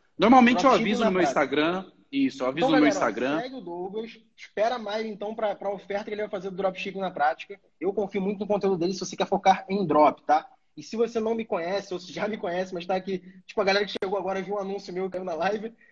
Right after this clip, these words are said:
Speaker 2: é, eu ensino sobre gestão de tráfego, tá? Então, se você quiser aprender a fazer anúncios no Facebook, no Instagram, pra qualquer tipo de negócio, o M G T, que é o meu curso, Método Gestor de Tráfego, cara, tá mastigado, velho. Douglas, no meu curso, sabe o
Speaker 1: E
Speaker 2: que eu peguei, velho?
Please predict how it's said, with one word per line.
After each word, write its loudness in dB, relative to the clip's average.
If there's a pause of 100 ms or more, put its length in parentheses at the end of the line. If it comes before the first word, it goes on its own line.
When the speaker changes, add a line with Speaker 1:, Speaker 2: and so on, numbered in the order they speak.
(160)
Speaker 2:
é, 4
eu 6
ensino -6
sobre -6
gestão -4
de -12
tráfego, -2
tá? 0
Então, -10
se -14
você -10
quiser -2
aprender 0
a 0
fazer -4
anúncios -4
no -10
Facebook, -6
no 0
Instagram, 2 (220)
pra 6
qualquer -2
tipo -12
de -12
negócio, -6 (280)
o -2
M 2
G 4
T, 2
que -8
é -4
o -4
meu -2
curso, -6
Método -2
Gestor -6
de -6
Tráfego, 0 (220)
cara, 0
tá -2
mastigado, -2
velho. -8 (180)
Douglas, 2
no -2
meu 4
curso, -8
sabe 2
o 4
Speaker 1:
E 2
Speaker 2:
que 0
eu -6
peguei, -2
velho? -10